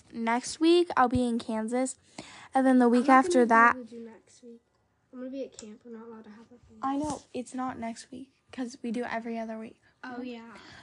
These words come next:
Speaker 1: But anyways, we're just gonna miss two weeks, kind of. Like, we'll do it.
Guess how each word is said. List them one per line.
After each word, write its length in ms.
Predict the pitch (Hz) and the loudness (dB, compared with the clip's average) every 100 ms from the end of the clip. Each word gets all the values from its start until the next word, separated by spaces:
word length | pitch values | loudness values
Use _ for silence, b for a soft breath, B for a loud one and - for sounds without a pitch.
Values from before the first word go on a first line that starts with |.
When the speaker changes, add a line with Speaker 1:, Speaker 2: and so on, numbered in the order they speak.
| B | B
Speaker 1:
But 160 | 269 - | 2 4
anyways, 420 | 285 277 247 226 | 0 0 -2 -2
we're 320 | 220 220 277 | 2 6 6
just 200 | 294 349 | 6 4
gonna 320 | 370 370 330 254 | 6 6 6 4
miss 540 | 233 226 233 269 - - _ | 0 0 2 0 -2 -6 _
two 360 | - - 233 233 | -10 -4 -4 -2
weeks, 300 | 269 269 - | -4 -6 -6
kind 200 | 302 320 | -2 -2
of. 100 | 330 B B B B B _ _ | -2 B B B B B _ _
Like, 360 | 277 277 269 - | 4 4 4 2
we'll 180 | 269 | 2
do 200 | 220 254 | 4 4
it. 300 | 285 320 302 | 4 4 2